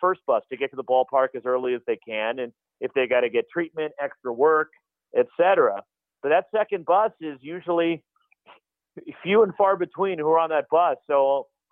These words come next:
I don't know how many people were with Ohtani to maybe help him that it, he did get on Bart going the wrong way. And it is a helpless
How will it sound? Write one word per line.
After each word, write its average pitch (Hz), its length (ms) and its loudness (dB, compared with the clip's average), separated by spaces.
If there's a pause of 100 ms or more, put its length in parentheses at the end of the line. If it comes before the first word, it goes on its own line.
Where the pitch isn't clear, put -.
I 143 80 0
don't 180 140 -2
know 170 100 -2
how 165 140 -4
many 156 160 -12
people 147 300 -10
were 139 120 -2
with 170 200 2
Ohtani 131 680 -2
to 139 140 -12
maybe 147 260 4
help 165 320 2
him 131 140 0
that 123 180 4
it, 139 160 -4
he 156 100 -12
did 226 240 -10
get 156 160 0
on 127 220 -2 (360)
Bart 151 280 2
going 143 200 -2
the 135 60 -8
wrong 131 260 -2
way. 135 200 0
And 143 80 -8
it 185 60 -4
is 240 160 -2
a 214 80 2
helpless 190 340 -2